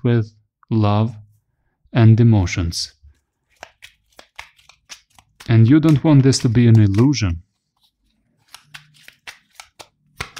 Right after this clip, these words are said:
You hope for a new passionate beginning,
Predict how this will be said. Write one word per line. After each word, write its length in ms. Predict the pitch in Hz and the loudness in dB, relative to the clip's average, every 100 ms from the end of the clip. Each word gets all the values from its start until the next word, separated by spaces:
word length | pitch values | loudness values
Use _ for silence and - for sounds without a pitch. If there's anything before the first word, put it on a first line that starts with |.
| - _ _ _ _ _ _ _ _ _ _ _ _ _ _ _ _ _ _ - | -20 _ _ _ _ _ _ _ _ _ _ _ _ _ _ _ _ _ _ -4
You 200 | 123 113 | 0 0
hope 440 | 87 127 156 175 | 0 0 0 -2
for 360 | - 131 127 113 | -4 -2 0 0
a 80 | 107 | 0
new 320 | 113 135 160 | 2 2 0
passionate 600 | - 135 127 135 123 120 | -4 -6 -4 0 0 2
beginning, 520 | 123 143 117 92 | 0 2 2 2